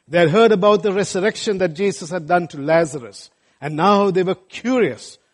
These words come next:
to see how Jesus would get out of this one.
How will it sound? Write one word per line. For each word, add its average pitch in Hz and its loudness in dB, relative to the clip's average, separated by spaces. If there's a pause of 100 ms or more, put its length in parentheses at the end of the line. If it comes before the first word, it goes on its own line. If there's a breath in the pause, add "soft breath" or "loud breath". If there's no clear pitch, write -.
(220)
to 151 -14
see 139 -6 (180)
how 165 0
Jesus 151 -4 (380)
would 143 -8
get 165 2
out 165 2
of 147 -8 (260)
this - -4
one. 117 -14